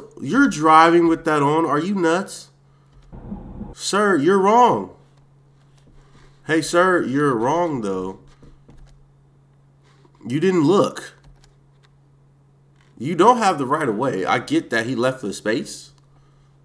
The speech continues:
I don't think you have the right of way. Wait, does, does he? I might be wrong. No, if you're turning, you have to wait. If you're turning in a lane, you're, you need to wait for traffic to clear. And it was a green light, so hey.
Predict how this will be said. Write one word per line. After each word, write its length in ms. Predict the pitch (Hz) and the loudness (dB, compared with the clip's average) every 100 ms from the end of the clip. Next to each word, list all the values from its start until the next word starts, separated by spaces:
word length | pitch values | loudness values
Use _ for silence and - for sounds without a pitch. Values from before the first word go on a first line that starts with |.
| _ _ _ _ _ _ _ _ _ _ _ _ _ _ _ _ _ _ _ _ _ _ - | _ _ _ _ _ _ _ _ _ _ _ _ _ _ _ _ _ _ _ _ _ _ -8
I 60 | |
don't 180 | 127 175 | -6 -4
think 200 | 185 180 | -4 -2
you 80 | 165 | -2
have 120 | 165 | 0
the 80 | 147 | 0
right 220 | 147 143 | -2 -2
of 60 | 120 | -2
way. 200 | 123 95 - - _ _ | -4 -6 -10 -20 _ _
Wait, 240 | 127 101 | -4 -2
does, 220 | 92 190 208 | -2 -2 -2
does 260 | 175 302 | -4 -2
he? 140 | 311 285 - - | -4 -6 -14 -6
I 140 | 330 415 | -2 0
might 180 | 403 104 | 0 -2
be 120 | 113 | -4
wrong. 380 | 104 90 78 - - _ _ _ _ _ _ _ _ - | -4 -4 -6 -12 -20 _ _ _ _ _ _ _ _ -4
No, 400 | 170 240 233 139 | 0 2 2 0
if 140 | 139 | -2
you're 180 | 190 151 | -4 -4
turning, 480 | - 175 170 127 117 | 0 0 0 -2 -6
you 200 | 165 165 | -6 -6
have 180 | 117 - | -6 -8
to 80 | |
wait. 320 | 101 92 65 - _ _ _ _ _ | -6 -6 -8 -16 _ _ _ _ _
If 80 | - | -4
you're 140 | 180 | -4
turning 360 | - 165 160 151 | 0 0 0 0
in 80 | |
a 80 | 147 | 0
lane, 300 | 135 135 143 | 2 0 -2
you're, 340 | 113 139 135 - - | -4 -4 -6 -10 -16
you 220 | 113 156 | -12 -8
need 180 | 123 104 | -8 -6
to 40 | 95 | -4
wait 160 | 101 | -4
for 160 | - 73 - - _ _ _ | -6 -16 -20 -20 _ _ _
traffic 420 | - 117 98 85 - | -6 -4 -4 -10 -16
to 60 | |
clear. 280 | 76 85 - - _ _ - - - - _ _ _ | -14 -14 -14 -20 _ _ -20 -20 -20 -20 _ _ _
And 100 | 120 | -6
it 20 | |
was 80 | 117 | -6
a 60 | 92 | -6
green 200 | 95 87 | -8 -6
light, 200 | 78 69 | -8 -10
so 240 | - 71 | -10 -10
hey. 140 | 73 | -10